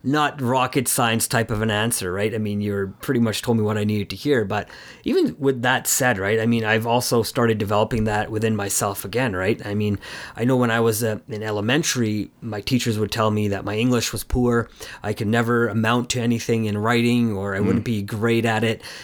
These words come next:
Speaker 1: you know, and, uh, not very encouraging at all, right? And, you know,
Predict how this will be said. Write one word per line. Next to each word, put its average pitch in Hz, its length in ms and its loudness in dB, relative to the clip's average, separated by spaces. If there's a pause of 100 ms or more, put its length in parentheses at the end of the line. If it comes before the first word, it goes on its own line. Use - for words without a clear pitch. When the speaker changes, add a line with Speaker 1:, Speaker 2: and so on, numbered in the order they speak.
(100)
Speaker 1:
you 113 120 -4
know, 110 260 2
and, 104 220 0
uh, 92 300 -2 (720)
not 135 400 -2
very 123 400 2
encouraging 117 640 0
at 113 100 2
all, 139 280 0
right? 107 200 -2
And, 107 180 -6
you 120 140 -6
know, 104 220 -8